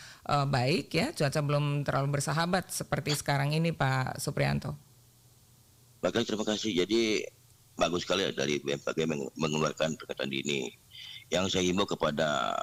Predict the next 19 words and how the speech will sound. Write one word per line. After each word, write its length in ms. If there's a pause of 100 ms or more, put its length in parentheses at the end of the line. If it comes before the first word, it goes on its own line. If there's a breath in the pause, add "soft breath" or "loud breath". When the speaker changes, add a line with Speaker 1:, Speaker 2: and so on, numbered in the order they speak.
(1160)
Speaker 2:
masyarakat 500
yang 300
aktivitasnya 800
di 100
air, 460 (320)
tolong, 480 (260)
eh, 240
utamakan 400
safety, 640 (560 loud breath)
pelampung, 560 (800)
minimal, 560 (240)
minimal 560
alat 180
apung 460 (160)
yang 180
harus 380
mereka 180
gunakan 500 (1000)
untuk, 480